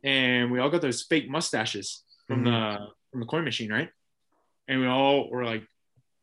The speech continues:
Speaker 1: going back to the room or whatever, and everybody's like, All right, this is, I think, before the phone incident, or maybe after.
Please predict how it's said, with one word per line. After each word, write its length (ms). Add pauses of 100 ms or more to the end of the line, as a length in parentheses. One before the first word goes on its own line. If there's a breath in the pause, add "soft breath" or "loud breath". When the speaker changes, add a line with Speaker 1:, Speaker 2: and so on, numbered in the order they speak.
(160)
Speaker 1:
going 520
back 200
to 60
the 120
room 200
or 60
whatever, 400
and 200
everybody's 280
like, 160
All 120
right, 200 (100)
this 180
is, 160
I 160
think, 160
before 360
the 80
phone 200
incident, 340 (920)
or 80
maybe 300
after. 460